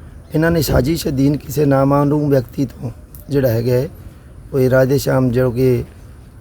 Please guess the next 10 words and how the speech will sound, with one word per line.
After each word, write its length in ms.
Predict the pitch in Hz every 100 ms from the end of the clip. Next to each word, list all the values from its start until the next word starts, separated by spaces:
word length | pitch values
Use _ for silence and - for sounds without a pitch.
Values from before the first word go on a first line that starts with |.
| - - 123 120
ਅ, 40 | 113
ਸਕੂਲ 340 | - 156 143
ਮੈਨੇਜਮੈਂਟ 540 | 139 139 135 127 135 -
ਕਮੇਟੀ 340 | 135 127 -
ਦਾ 120 | 135 127
ਚੇਅਰਮੈਨ 560 | - 123 131 151 151
ਹੈ 80 | 165 - - - - - - - - -
ਸਰਕਾਰੀ 380 | - 120 - 131
ਸਕੂਲ 340 | 120 - 151
ਦਾ, 120 | 139